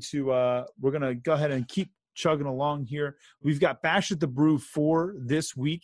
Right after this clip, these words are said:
coming up for C C W Wrestling down in Miami, Florida, and you can get tickets for that at C C wrestling F L dot com. And, uh, make sure you get there because those shows are always balls to the wall,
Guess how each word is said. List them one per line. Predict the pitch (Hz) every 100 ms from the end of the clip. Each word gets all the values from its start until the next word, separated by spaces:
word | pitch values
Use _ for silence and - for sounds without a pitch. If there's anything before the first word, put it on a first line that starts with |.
| _
coming | - 156 143 135
up | 147 -
for | - 120
C | - 240
C | 143 123
W | 110 104 104
Wrestling | 110 110 123 113
down | 117 117
in |
Miami, | 113 110 120 123 131
Florida, | 123 - 117 123 180 _ - - 139
and | 123
you | 139
can | 160 139
get | 127
tickets | 160 143 -
for | 127
that | 113 143 131 - - _
at | 131 -
C | - 247 196
C | 139 202 180 165
wrestling | 143 - 147 143
F | 180 -
L | 151 143 131 120
dot | 127 139 -
com. | - 127 113 120 131 _ _ -
And, | 123 117
uh, | 120 117
make | 131 147
sure | - 175
you | 147
get | 147 147
there | 127
because | 113 117 120
those | 135 156
shows | - 139 123
are | 131 -
always | 143 151 143 123 117 110 - 104
balls | 120 131 143 143 -
to | 117
the | 104
wall, | 95 113 123 123 120